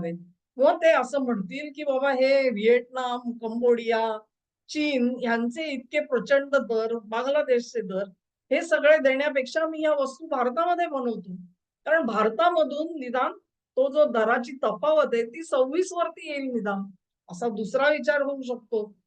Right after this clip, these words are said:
तेव्हा ह्या दोनातला काय विचार तो ग्राहक करेल हे महत्वाचं आहे. तो स्वतःच्या देशामध्ये वस्तू बनवायचा विचार कधी करू शकेल? जेव्हा त्याच्या देशामध्ये तशा पद्धतीचं औद्योगिकरण होईल, त्याचे कारखाने निघतील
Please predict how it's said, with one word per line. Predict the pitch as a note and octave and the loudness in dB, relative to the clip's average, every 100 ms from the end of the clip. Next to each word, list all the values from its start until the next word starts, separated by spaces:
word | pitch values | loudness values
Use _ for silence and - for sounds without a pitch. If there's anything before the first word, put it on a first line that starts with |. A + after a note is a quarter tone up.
| _ _ _ _ _ _ | _ _ _ _ _ _
तेव्हा | B3+ D4 | 0 2
ह्या | D4 A#3 D4 | 2 0 -2
दोनातला | C4+ A3 A3 C4+ D4+ D4+ D#4+ | -2 -2 0 0 -2 -2 -4
काय | D#4+ A3+ B3 D4 | -2 -2 0 0
विचार | C#4 B3 C#4+ | -4 -2 -2
तो | C#4 C#4 | -2 -6
ग्राहक | A#3+ G3+ B3 A#3+ | -6 -2 -2 -2
करेल | A#3+ G#3+ C4+ D4 | -4 -2 -2 -4
हे | A#3+ A#3+ | -4 -2
महत्वाचं | A#3 G#3 G3+ F3+ F3 D#3 | -2 -4 -6 -10 -12 -20
आहे. | _ _ _ _ - | _ _ _ _ -4
तो | F4 F#4+ G4 | -2 0 -4
स्वतःच्या | F#4+ C4 A3+ - B3+ D4+ F4 | -8 -4 -4 2 4 6 4
देशामध्ये | F4 B3 A3+ C#4+ D4+ D4+ D#4+ E4+ E4+ | 4 2 0 -4 -4 -2 -2 -4 -8
वस्तू | E4 A3 - D4+ | -6 -6 -8 -4
बनवायचा | C4+ A3+ A#3+ C4+ D4+ | -2 -2 -2 0 -2
विचार | C#4 B3 D#4 | -2 2 2
कधी | D4+ E4 | 2 -2
करू | F4 D#4+ | -2 -8
शकेल? | C4+ C4 A#3 G#3+ A3 G3 | -8 -8 -4 -6 -4 -6
जेव्हा | G3+ G3+ A#3+ | -6 -4 -6
त्याच्या | B3 A3 A#3 | -6 -6 -6
देशामध्ये | A#3 G3 F3+ A#3 A#3 A3+ C4 - _ _ _ _ - | -6 -6 -6 -6 -4 -2 -2 -2 _ _ _ _ -6
तशा | B3 E4+ F#4 | -2 4 2
पद्धतीचं | F#4 C4 G3 B3 D4 D4 C4 - D4 D#4+ E4+ - | 2 -4 0 2 2 -2 -14 -10 -6 -4 -4 -2
औद्योगिकरण | G#3 G3 B3 B3 C#4 C4+ A#3+ B3 | -4 0 2 2 -2 -6 -4 -4
होईल, | A#3+ A3 A3 B3 B3+ | -2 -2 -2 -4 -6
त्याचे | A3 - A3+ | -6 -4 -6
कारखाने | G#3+ F3+ F3+ A#3+ B3+ | -4 -4 -4 -4 -2
निघतील | C4 B3 - B3+ | -2 -6 -8 -8